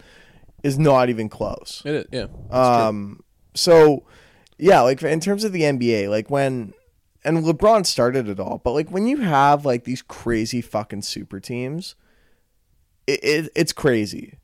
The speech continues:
Speaker 1: And, like, you know what? There's certain sur-, super teams that, like, shouldn't get shit on. Like, Golden State originally with Draymond, Steph Curry, and Klay Thompson, no problem. You drafted those guys,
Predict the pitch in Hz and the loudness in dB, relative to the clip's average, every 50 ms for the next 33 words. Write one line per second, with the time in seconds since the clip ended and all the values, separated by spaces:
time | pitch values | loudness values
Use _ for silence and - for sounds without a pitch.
0 | _ _ _ - 143 151 156 151 147 131 - 143 160 165 170 147 139 139 139 - | _ _ _ -4 -2 0 0 0 -2 -2 -2 0 2 4 4 4 2 0 -2 -4
1 | - 139 139 135 131 - - 165 165 170 180 180 165 - - 131 131 123 - _ | -4 -2 0 0 0 0 0 0 0 0 -2 -4 -8 -6 -6 -6 -6 -6 -8 _
2 | - - - 135 120 - 139 135 - 151 147 151 156 151 - - 117 98 98 113 | -10 -6 -4 -4 -4 -6 -8 -8 -6 -4 -4 -4 -4 -4 -4 -4 -4 -4 -2 -2
3 | 117 107 95 - - - - - - - 135 139 139 135 120 - 131 107 - - | -2 -2 -4 -6 -14 -18 -16 -12 -6 -4 -4 -4 -4 -4 -4 -4 -4 -4 -4 -8
4 | - 127 113 110 120 123 131 143 160 175 - - - - - _ _ 131 131 123 | -6 -4 -2 0 2 2 2 0 -2 -6 -10 -16 -20 -20 -20 _ _ 0 0 0
5 | - - 123 131 143 151 151 - - 151 147 143 127 110 110 107 113 143 135 143 | 0 2 2 2 2 2 0 -2 -4 -2 0 0 0 0 -2 -2 -2 -4 -2 0
6 | 147 156 165 175 180 - 127 117 120 - 120 123 120 123 131 135 127 127 131 123 | 0 2 0 0 -2 -2 -2 -4 -4 -2 -2 -2 -2 0 0 0 0 0 0 -2
7 | - - - 123 120 - _ - 120 117 117 113 110 - - 107 101 - - 98 | -4 -2 0 -2 -2 -2 _ -6 -4 -4 -4 -4 -6 -6 -8 -8 -8 -8 -10 -8
8 | 98 104 - - 139 147 165 180 - _ _ _ _ _ _ 117 123 120 113 - | -8 -8 -6 -4 -4 -4 -6 -8 -10 _ _ _ _ _ _ -2 0 0 0 0
9 | - 110 101 - 98 104 104 117 143 131 - - 107 107 104 101 110 - - 147 | -2 -2 -2 -2 -6 -10 -8 -8 -8 -8 -8 -6 -4 -2 0 0 -2 -2 -4 -6
10 | 135 151 147 151 151 143 - 156 143 147 156 170 165 - | -2 0 0 0 0 0 -2 -2 0 2 2 2 0 -2